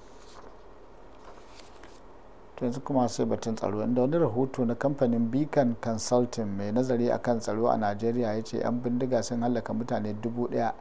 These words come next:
da ɗari bakwai da sha biyar a faɗin tarayyar ƙasar na tsakanin watan Yuli zuwa Satumba shekarar dubu biyu da ashirin da uku. A cikin rahoton wanda kamfanin ya fitar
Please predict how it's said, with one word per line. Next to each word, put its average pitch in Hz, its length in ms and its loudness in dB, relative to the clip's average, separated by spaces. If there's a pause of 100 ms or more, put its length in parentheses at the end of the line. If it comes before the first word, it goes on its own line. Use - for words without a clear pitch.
(500)
da - 60 -6
ɗari 110 320 -2
bakwai 117 320 0
da 98 80 -4
sha 110 280 2
biyar 101 260 -2
a 101 120 0
faɗin 110 420 0
tarayyar 104 460 0
ƙasar 117 320 0
na 110 180 2
tsakanin 110 460 0
watan 117 380 0
Yuli 104 300 -2 (140)
zuwa 107 200 0
Satumba 107 480 0
shekarar 107 420 -4
dubu 101 180 -6
biyu 104 180 -4
da 104 100 0
ashirin 104 340 -4
da 98 80 -2
uku. - 320 -4 (1200)
A 107 100 -8
cikin 110 300 0
rahoton 110 480 0
wanda 107 200 0
kamfanin 117 500 -2
ya 107 80 -2
fitar 113 280 -2